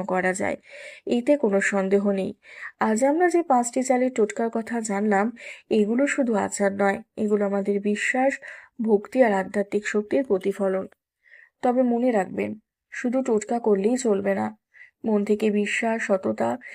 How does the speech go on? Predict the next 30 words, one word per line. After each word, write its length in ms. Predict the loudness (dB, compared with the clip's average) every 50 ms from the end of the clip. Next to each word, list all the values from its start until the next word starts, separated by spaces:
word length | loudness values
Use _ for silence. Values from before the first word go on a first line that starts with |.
| -20 -20 _ 0
এবং 200 | 0 2 2 2 0 0
নিয়ম 280 | 0 0 0 0 0 0
মেনে 220 | 0 0 0 0 -2
চলাটাই 460 | 0 0 0 0 0 0 0 0 0
কিন্তু 300 | 0 -2 -4 -2 0 4 4
আসল 320 | 4 4 2 -2 -4 -6 -6
শক্তি। 420 | -6 -4 -4 -6 -6 _ 0 0 0 0 -2 _ _ _ _ _ _ _ -20 -16 -16 -14 -16 -16 _ -2 4
যদি 220 | 8 8 8 8 6
এই 80 | 4 6
ভিডিওটি 380 | 4 4 2 2 2 2 2 4
ভালো 200 | 4 6 6 6
লেগে 240 | 6 6 4 2 0
থাকে 220 | 0 0 0 0
তাহলে 200 | 0 2 2 0
অতি 160 | 0 0 0 -2
অবশ্যই 280 | -2 -2 -2 -6 -6 -8
একটি 120 | -6 -4 -2
লাইক 240 | 0 2 0 0 -2 -2
দিন, 140 | -4 -4 -2
নিজের 280 | 0 0 0 0 0 -2
মতামত 380 | -2 -4 -4 -4 -6 -6 -6 -6 -4
কমেন্টে 340 | -6 -4 -4 -4 -4 -4 -6
লিখে 240 | -6 -6 -4 -4 -4
জানান 300 | -2 -2 -4 -4 -6 -8 -10 _ -20 -20 -18 -16 -18 -18 _
যে 80 | -4 -2
আপনি 200 | -2 -2 0 -2 0 0
কোন 140 | 2 0 2
টোটকা 260 | 2 0 0 0 -2 -2
নিয়মিত 320 | 0 0 -2 -2 0 -2 0
করেন। 320 | 0 0 -2 -2 -4 -8